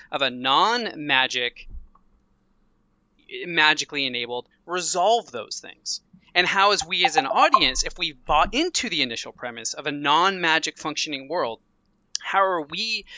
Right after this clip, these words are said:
to arrive at the same resolution as our protagonist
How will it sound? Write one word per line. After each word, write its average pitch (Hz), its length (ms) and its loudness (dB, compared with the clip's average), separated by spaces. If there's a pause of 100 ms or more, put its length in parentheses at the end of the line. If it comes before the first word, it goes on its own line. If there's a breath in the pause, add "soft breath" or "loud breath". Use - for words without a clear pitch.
(180 loud breath)
to 160 140 -2
arrive 180 560 0
at 170 80 -4
the 160 60 -8
same 156 360 2 (560)
resolution 160 1120 -2 (880)
as 254 540 2
our 131 240 2
protagonist 113 800 -6